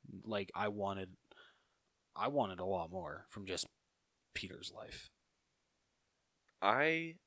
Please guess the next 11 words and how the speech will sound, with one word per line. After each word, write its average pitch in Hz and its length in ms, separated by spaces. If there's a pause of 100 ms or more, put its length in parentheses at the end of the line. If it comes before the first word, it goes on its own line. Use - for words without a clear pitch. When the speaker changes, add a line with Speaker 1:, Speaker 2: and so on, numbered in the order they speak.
(120)
Speaker 2:
got 110 360
a 101 80
little 95 480
sick - 320
and 107 120
tired 104 440
of 87 380
the, 85 340
um, 78 360 (1500)
circuit 123 640 (100)
missions. 143 680